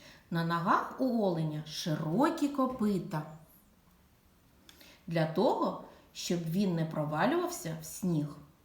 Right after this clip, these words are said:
Дикі північні олені живуть в тундрі. Вони добре пристосовані до суворих умов життя в тундрі і заселяють території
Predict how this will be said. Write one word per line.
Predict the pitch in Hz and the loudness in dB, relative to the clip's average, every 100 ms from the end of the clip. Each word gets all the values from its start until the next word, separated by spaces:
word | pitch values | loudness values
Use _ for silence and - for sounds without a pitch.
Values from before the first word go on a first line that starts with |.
| - - - - - | -20 -20 -20 -14 -2
Дикі | 170 285 285 | 2 4 2
північні | - 269 269 269 - 277 262 | 0 2 4 2 2 0 0
олені | 370 494 427 185 165 - | 0 0 2 0 -2 -6
живуть | 175 170 175 233 359 | -6 -2 0 0 -4
в | - | -6
тундрі. | - 285 247 220 220 226 - - - - - _ - | 2 6 6 6 2 -2 -8 -20 -20 -20 -20 _ -12
Вони | 175 185 226 453 294 | 0 4 4 4 4
добре | 240 196 165 165 | 4 4 2 -2
пристосовані | 175 180 - 165 - 190 349 381 208 165 160 - | -2 -4 -4 -6 -2 2 2 2 2 0 -4 -8
до | 156 185 | -4 -4
суворих | - 165 147 170 302 349 - | -2 -4 0 2 2 0 -2
умов | 339 285 285 277 | 2 6 6 4
життя | 240 254 - 254 247 - - | 2 -2 0 0 0 -4 -16
в | - | -14
тундрі | 151 151 151 160 - - - - - | -6 -6 -4 -8 -10 -16 -20 -20 -6
і | - | 0
заселяють | 180 185 - 180 156 170 339 392 | 2 2 2 0 2 4 2 2
території | 359 339 320 311 302 277 269 | 2 2 2 4 4 2 -2